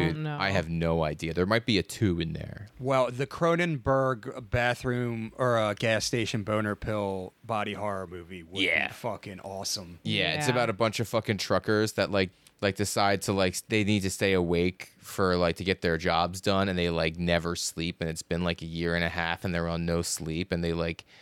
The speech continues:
Speaker 1: have to operate in this hallucinatory boner pill world.
Speaker 3: Yes,
Speaker 1: And, like,
Speaker 3: yes.
Speaker 1: everything's fucked up, but they're so used to seeing
Speaker 3: And
Speaker 1: it
Speaker 3: when
Speaker 1: that
Speaker 3: they
Speaker 1: way.
Speaker 3: get, like, the, the truck stop girls, you know, the, the, the truck
Speaker 1: Oh, yeah.
Speaker 3: stop groupies,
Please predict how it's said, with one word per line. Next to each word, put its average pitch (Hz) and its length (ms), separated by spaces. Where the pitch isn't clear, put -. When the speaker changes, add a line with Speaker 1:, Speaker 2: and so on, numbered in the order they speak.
Speaker 1:
have 98 260
to - 120
operate 92 600
in 87 80
this 85 220
hallucinatory 87 880
boner 82 400
pill 95 360
world. 101 640
Speaker 3:
Yes, 120 440
Speaker 1:
And, 98 120
like, 95 220
Speaker 3:
yes. 95 80
Speaker 1:
everything's 107 480
fucked - 400
up, 98 200
but 101 120
they're 98 140
so 98 260
used 87 400
to 90 80
seeing 85 260
Speaker 3:
And 147 180
Speaker 1:
it 98 60
Speaker 3:
when 143 140
Speaker 1:
that 107 140
Speaker 3:
they 156 100
Speaker 1:
way. 113 220
Speaker 3:
get, 135 80
like, 151 240
the, 135 120
the 113 200
truck - 280
stop - 400
girls, 175 540
you 135 100
know, 127 160
the, 120 300
the, 113 400
the 110 80
truck 113 200
Speaker 1:
Oh, - 40
yeah. 98 260
Speaker 3:
stop 143 160
groupies, 175 760